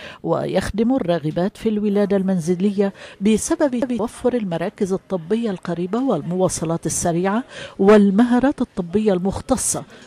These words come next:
ما يجعل احتمال تعرض الحامل للخطر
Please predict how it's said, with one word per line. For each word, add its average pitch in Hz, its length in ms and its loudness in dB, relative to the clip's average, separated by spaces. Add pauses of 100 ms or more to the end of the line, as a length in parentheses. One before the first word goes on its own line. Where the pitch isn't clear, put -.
ما 175 100 -4
يجعل 202 460 0
احتمال 226 580 0
تعرض 208 460 4
الحامل 175 640 0
للخطر 185 540 -2